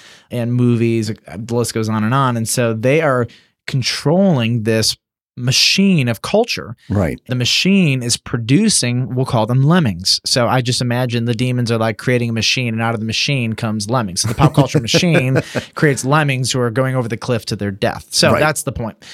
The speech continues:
Speaker 1: which is Satan's a big picture objective goal, which is to steal, kill, and destroy. He does it through influencing and culture. So Satan, Satan being the prince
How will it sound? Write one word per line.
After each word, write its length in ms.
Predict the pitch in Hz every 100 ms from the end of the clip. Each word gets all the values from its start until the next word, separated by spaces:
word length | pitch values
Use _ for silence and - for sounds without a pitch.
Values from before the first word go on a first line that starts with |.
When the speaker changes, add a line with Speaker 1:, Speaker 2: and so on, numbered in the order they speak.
| - - -
Speaker 1:
which 200 | 139 175
is 140 | 196 -
Satan's 420 | - 156 185 170
a 60 |
big 460 | 151 - 120 151 147
picture 400 | 143 123 - 123
objective 520 | 123 117 113 113 110
goal, 280 | 127 127 117
which 180 | 117 -
is 80 | -
to 100 | 120
steal, 600 | - - 123 113 110 101 _
kill, 380 | - 113 104 95
and 100 | 117
destroy. 520 | 107 - - 120 110 104 104
He 120 | 131
does 280 | 123 117 120
it 80 |
through 140 | 120 113 143
influencing 600 | 135 - 117 110 113 107
and 120 | 104
culture. 340 | 110 - 76
So 140 | - -
Satan, 500 | - 180 175 135 135 - - - - - _
Satan 300 | - 170 143
being 220 | 135 127
the 80 | 117
prince 520 | - - 143 147 -